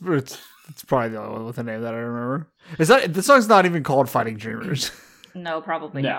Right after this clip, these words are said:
Speaker 2: not.
Speaker 3: Um, there was another one that I remember really liking.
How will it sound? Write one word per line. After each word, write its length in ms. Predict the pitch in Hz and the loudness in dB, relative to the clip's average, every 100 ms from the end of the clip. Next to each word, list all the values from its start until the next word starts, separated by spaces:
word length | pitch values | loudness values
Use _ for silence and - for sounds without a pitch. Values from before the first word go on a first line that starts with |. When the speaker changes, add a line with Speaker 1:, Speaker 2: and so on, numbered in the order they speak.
| 131 - 180 - _ _ _ _ _ _ _ - | -6 -12 -20 -20 _ _ _ _ _ _ _ -8
Speaker 2:
not. 340 | 131 110 101 | -6 -6 -8
Speaker 3:
Um, 220 | 98 95 _ _ _ _ _ _ _ _ _ _ - | -14 -20 _ _ _ _ _ _ _ _ _ _ 0
there 140 | 180 220 | 6 6
was 160 | 233 | 6
another 300 | 208 175 175 | 4 6 6
one 200 | 156 131 | 4 2
that 100 | 120 | 0
I 80 | 123 | 2
remember 400 | 127 127 120 113 | 2 0 -2 -4
really 300 | 110 107 104 | -4 -4 -4
liking. 540 | 98 95 95 104 101 | -6 -8 -8 -10 -12